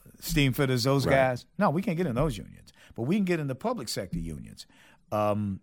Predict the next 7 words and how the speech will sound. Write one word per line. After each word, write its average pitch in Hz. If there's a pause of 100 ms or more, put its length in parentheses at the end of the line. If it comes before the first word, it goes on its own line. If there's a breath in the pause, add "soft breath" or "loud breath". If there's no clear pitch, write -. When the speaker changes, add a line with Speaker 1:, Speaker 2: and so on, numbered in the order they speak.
(280)
Speaker 1:
but 139
I 135
think 196
what's 139
happened 202 (1120 soft breath)
is 120
that 123